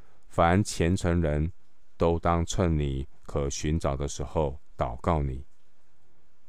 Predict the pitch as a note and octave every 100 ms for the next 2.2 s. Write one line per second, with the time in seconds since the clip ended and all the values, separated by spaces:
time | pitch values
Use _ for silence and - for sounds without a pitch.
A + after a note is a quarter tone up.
0 | - - - - E2 D#2 F#2+ - F#2 F2
1 | - G#2 F2 E2+ D2+ - - - - E2
2 | E2